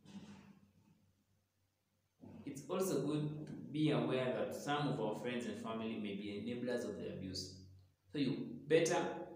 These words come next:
narrow down on only those people you can trust and count on.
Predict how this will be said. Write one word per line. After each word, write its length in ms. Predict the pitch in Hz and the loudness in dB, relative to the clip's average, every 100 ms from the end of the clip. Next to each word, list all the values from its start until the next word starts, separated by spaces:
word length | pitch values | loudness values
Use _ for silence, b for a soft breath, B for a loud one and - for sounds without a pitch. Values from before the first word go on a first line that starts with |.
| - | -6
narrow 340 | 127 147 151 143 | 0 4 6 6
down 180 | 127 135 | 6 6
on 540 | 135 - - - - - - | 4 0 -4 -6 -10 -10 -2
only 260 | 180 175 | 2 4
those 240 | 143 156 151 | 6 6 4
people 300 | 147 139 139 | 2 -2 -2
you 80 | 120 | -2
can 280 | - 98 - | -4 -6 -6
trust 320 | - 143 147 - | -4 -4 -4 -6
and 120 | 95 95 | -10 -8
count 220 | 104 104 - | -8 -8 -10
on. 120 | 92 | -12